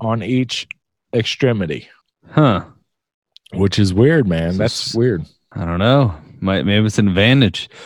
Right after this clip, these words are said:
Speaker 1: And then you have cave paintings found all over the world, found in the United States, found in Europe, and a couple of these caves in France, they found these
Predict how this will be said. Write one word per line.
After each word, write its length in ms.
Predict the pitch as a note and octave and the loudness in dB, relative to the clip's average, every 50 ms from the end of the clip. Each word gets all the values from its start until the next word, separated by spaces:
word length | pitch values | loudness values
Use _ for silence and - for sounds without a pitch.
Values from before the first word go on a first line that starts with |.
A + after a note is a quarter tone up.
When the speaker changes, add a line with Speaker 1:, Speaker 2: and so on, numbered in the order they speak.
| - - | -10 0
Speaker 1:
And 180 | - C3 C3+ C#3 | 2 4 4 6
then 180 | D3+ E3+ F3+ | 4 4 4
you 100 | F#3+ F3 D#3+ | 4 6 6
have 280 | D#3+ C#3+ C3+ B2+ B2 | 6 4 4 2 0
cave 480 | - - E3 E3 F#3 A3+ A#3+ G3+ - - - | 0 2 4 4 4 2 0 -2 -6 -2 0
paintings 760 | E3 C3+ A#2+ A#2 A2+ A2 A2 A#2 C3 D3 D3 - - - - _ _ _ _ _ - - - - - - | 2 2 2 2 0 0 -2 -2 -2 -4 -6 -8 -12 -14 -16 _ _ _ _ _ -20 -20 -20 -20 -20 -20
found 640 | - - - D3 C3+ C#3 C#3 C3 C3 C3 C3 C3 - - - _ | -12 -2 0 2 2 4 2 2 2 2 0 -2 -4 -8 -10 _
all 260 | B2+ B2+ B2+ C3 C3 | 2 4 4 6 6
over 220 | C3+ C#3 C#3 C3 C3 | 4 4 4 2 2
the 100 | B2+ A#2+ | 2 2
world, 400 | A2 A#2 A#2 A2+ A#2 B2 B2+ C#3 - _ | 4 4 4 4 2 2 0 -4 -10 _
found 440 | _ - D3 C#3 C3+ C3+ C3+ C#3 C#3 | _ -2 0 2 4 4 2 2 2
in 420 | C#3 C3 B2+ C3 B2+ B2+ C3 C3 B2+ - _ _ _ - - _ _ _ _ | 2 2 2 2 0 0 -2 -4 -6 -8 _ _ _ -20 -20 _ _ _ _
the 60 | - B2+ | 0 2
United 440 | C3 B2+ B2+ C3+ C#3 C3+ C3 A#2 | 4 4 4 4 4 2 2 0
States, 440 | - - - C#3 C3+ C#3 C#3 C3 - | -2 -2 0 2 2 2 2 0 -2
found 380 | - - C3+ C3+ C3+ C3+ C#3 C#3 | -2 0 2 2 2 0 0 0
in 340 | C3+ C3+ C3 C3 C3 C3 C3 | 0 0 0 -2 -2 -4 -6
Europe, 600 | F2 - C3 B2+ B2+ C3 C#3 C#3+ D3 C#3+ - - | -6 -4 0 2 2 4 4 2 0 0 -2 -4
and 320 | A#2+ A#2+ A#2 A2+ A#2 A#2 | -4 -2 -2 -2 -2 -2
a 180 | A#2 A2+ G2+ F2 | -2 -2 -4 -6
couple 480 | - - C#3 B2+ A#2+ C3 B2+ B2+ B2+ B2 | -4 -4 -4 0 2 2 2 2 2 0
of 80 | B2 | 0
these 400 | B2+ C3 A#2+ A#2+ A#2 A2+ - - - _ - _ _ _ _ | 0 0 2 2 0 -2 -4 -10 -16 _ -20 _ _ _ _
caves 380 | - - C3+ C3 C3+ C3 B2 B2+ | 0 2 4 4 4 2 2 0
in 120 | A#2+ A2+ | -2 -2
France, 520 | G#2+ - - C3 C3 C3+ C#3 C#3 B2 - | -2 -2 0 0 2 2 0 -2 -4 -4
they 140 | - C#3+ C3+ | -2 0 0
found 380 | B2+ - D3 C#3 C3+ C#3+ C#3+ C#3 | 0 0 0 0 0 0 0 -2
these 300 | C#3+ C#3+ D3 D3 C#3+ | -2 -2 -2 -4 -6